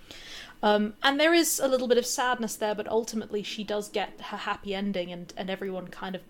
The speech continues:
can get on with their lives. We also see it in Full Metal Alchemist, uh, where, again, spoilers, Edward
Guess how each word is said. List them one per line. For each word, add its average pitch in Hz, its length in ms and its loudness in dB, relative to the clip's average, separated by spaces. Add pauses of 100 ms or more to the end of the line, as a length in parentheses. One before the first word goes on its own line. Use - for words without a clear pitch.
(220)
can 208 140 -8
get 185 280 -6
on 185 380 -4
with 202 160 -8
their 170 160 -2
lives. - 540 -4 (360)
We 262 160 0
also 415 240 4
see 277 380 0
it 247 140 2
in 220 560 -2
Full - 260 -2
Metal 202 300 -4
Alchemist, 269 760 -4 (720)
uh, 208 320 -2
where, 202 400 0
again, 285 420 2
spoilers, 226 720 0
Edward 233 320 -2